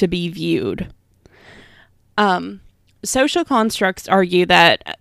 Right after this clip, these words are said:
differences between male and female behavior are better attributable to gender-segregated children's activities than to any essential, natural, physiological, or genetic predisposition. And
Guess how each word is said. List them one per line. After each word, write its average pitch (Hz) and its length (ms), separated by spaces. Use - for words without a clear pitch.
differences 247 560
between 185 360
male 196 220
and 214 140
female 214 280
behavior 185 500
are 180 180
better 190 380
attributable 190 880
to 185 180
gender-segregated 180 1080
children's 285 460
activities 269 680
than 196 180
to 190 120
any 196 280
essential, 226 760
natural, 185 600
physiological, 202 880
or 240 160
genetic 220 460
predisposition. 208 1000
And 262 400